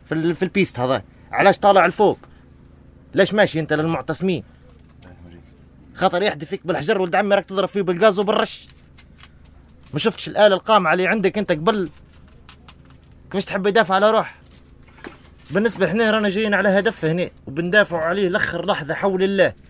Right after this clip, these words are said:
والله كي دف-، تدفنونا كل زي السكرفي. والله لو كان نموتوا كل.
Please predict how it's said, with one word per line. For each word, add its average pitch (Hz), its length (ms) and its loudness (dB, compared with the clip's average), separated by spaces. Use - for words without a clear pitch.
والله 185 400 6
كي 185 160 -2
دف-، 165 240 -4
تدفنونا 185 480 -2
كل 180 240 -6
زي 175 100 0
السكرفي. 185 500 -4
والله 185 400 2
لو 185 120 2
كان 196 180 -2
نموتوا 190 400 -4
كل. - 180 -8